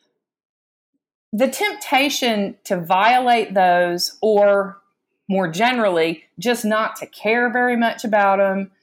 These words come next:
is primarily something that emerges from a sense that they make us fake,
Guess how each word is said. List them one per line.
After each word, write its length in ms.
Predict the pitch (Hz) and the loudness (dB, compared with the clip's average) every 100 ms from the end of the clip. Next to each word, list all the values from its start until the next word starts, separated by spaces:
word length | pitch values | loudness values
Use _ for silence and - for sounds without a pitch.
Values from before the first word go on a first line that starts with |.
| _ _ _ - | _ _ _ -2
is 880 | 202 196 190 190 185 175 170 - _ _ | 2 4 4 4 2 0 -4 -8 _ _
primarily 680 | - 254 240 247 294 320 254 | -4 0 2 2 2 2 0
something 460 | - 220 208 208 | -2 -4 -2 -2
that 120 | 196 196 | -2 -2
emerges 540 | 185 185 196 202 190 | 0 0 0 -2 -4
from 180 | 214 190 | -4 -4
a 60 | |
sense 360 | 175 - 208 185 | -4 -4 -4 -6
that 200 | - - | -8 -6
they 120 | 175 | -2
make 300 | 180 185 185 | -2 -2 -4
us 220 | - - - | -8 -12 -14
fake, 640 | - - 196 240 311 311 | -10 -2 0 0 -2 -8